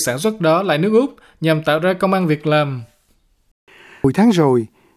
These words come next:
Speaker 2: trưởng kinh tế của Liên Quốc là ông Elliot Harris thúc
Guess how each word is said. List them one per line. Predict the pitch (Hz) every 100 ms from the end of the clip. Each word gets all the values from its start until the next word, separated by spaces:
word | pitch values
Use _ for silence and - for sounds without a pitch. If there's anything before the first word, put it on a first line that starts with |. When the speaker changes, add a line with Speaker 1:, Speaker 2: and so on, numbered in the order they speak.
| _ -
Speaker 2:
trưởng | 143 185
kinh | 180
tế | 170 202
của | 208
Liên | 180 156
Quốc | 214 240 -
là | 143 127
ông | 151 196
Elliot | 170 170 180 214 - -
Harris | 160 156 156 147 - - _ _ _ _ _
thúc | 220